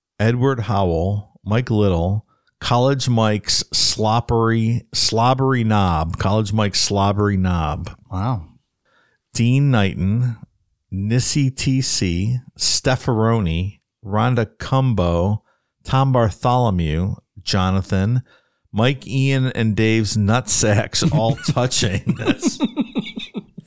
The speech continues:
Speaker 2: What the
Speaker 1: that's
Speaker 2: fuck
Speaker 1: a
Speaker 2: does
Speaker 1: visual I did not need tonight. <laughs> Jesse, Ian's voice makes me horny.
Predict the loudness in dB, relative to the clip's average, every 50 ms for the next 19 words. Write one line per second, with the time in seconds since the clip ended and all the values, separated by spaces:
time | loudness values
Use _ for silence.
0 | _ _ -14 -8 -6 -4 -4 -4 -6 -10 -12 -16 -14 -8 -4 -2 0 0 0 0
1 | 0 0 0 0 0 0 0 0 0 0 0 -2 -2 -2 -2 -2 -2 -2 0 0
2 | 0 0 0 -2 -2 -4 -4 -4 -4 -4 -2 -2 -2 -2 -4 -4 -6 -10 -14 -14
3 | _ -8 -8 -8 -8 -10 -12 -16 -18 -20 -20 -20 _ _ _ -4 -4 -4 -6 -6
4 | -6 -6 -6 -6 -10 -14 -14 -14 -14 -14 _ _ _ _ _ _ _ -20 -8 -4
5 | 0 0 2 0 0 -2 -2 0 0 0 -2 -2 -6 -12 -18 -20 _ _ _ _
6 | _ _ _ _ _ -2 0 2 2 2 2 0 0 0 0 2 2 2 0 0
7 | -2 -2 -2 -2 -2 -2 -2 -2 0 0 -2 -2 -6 -6 -4 -2 0 0 2 2
8 | 0 0 0 0 -2 -4